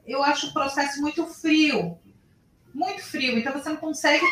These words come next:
ter realmente uma noção do que tá acontecendo. E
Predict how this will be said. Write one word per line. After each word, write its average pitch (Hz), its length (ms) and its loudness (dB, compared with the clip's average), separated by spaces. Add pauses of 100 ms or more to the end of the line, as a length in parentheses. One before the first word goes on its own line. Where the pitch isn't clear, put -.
(360)
ter 302 300 4
realmente 233 1000 2
uma 262 300 0
noção 285 760 0
do - 40 -6
que - 80 -20
tá 233 80 0
acontecendo. 202 680 -4 (360)
E 302 360 -2